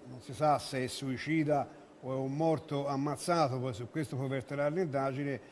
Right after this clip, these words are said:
ha anche, compie anche un'ulteriore buona o cattiva azione a secondo dei punti di vista.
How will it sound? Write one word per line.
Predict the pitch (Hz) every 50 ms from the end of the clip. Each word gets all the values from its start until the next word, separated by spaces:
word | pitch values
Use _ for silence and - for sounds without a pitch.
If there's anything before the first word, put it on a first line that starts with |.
| - - - - - -
ha | - 139 147 170 185
anche, | 180 - - 170 170 160 143 - - - - - - - - - -
compie | - 175 190 196 151 - 165 175
anche | 180 185 180 185 -
un'ulteriore | 170 170 160 147 - 160 160 180 196 185 170 156 147 135 120 117
buona | 113 123 156 175 175 165 160
o | 147
cattiva | - - 147 - - 156 151 160
azione | 156 - - 160 165 160 147 139
a |
secondo | 131 - 151 143 147 147
dei | 135 127
punti | 139 151 127 - 214
di | 214
vista. | 165 147 147 139 - - 135